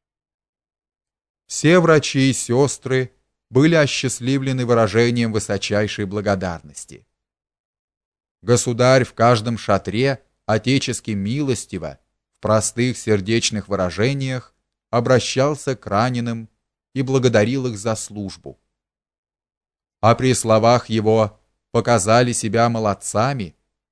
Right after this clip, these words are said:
"сделали то, что обещали мне еще в Кишиневе",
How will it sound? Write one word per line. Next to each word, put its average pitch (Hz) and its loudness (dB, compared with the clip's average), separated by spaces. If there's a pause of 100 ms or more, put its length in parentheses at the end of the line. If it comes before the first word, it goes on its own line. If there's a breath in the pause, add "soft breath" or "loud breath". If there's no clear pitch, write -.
(100)
"сделали 110 2
то, 127 2 (100)
что - 0
обещали 117 2
мне 117 0
еще 117 -2
в - -16
Кишиневе", 107 -4